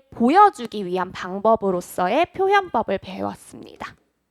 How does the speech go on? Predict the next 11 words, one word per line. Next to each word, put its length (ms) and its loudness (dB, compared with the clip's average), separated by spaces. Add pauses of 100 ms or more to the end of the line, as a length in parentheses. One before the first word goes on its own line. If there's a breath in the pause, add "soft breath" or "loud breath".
(800 soft breath)
우리가 580 0
그래서 260 -2
지난번에 840 0
선생님이 480 -4
맨 220 -4 (120)
마지막 500 -2
문제 280 -6
풀면서, 760 0 (240 loud breath)
어, 400 2 (160 soft breath)
감정이입이 1400 0
사용-, 340 2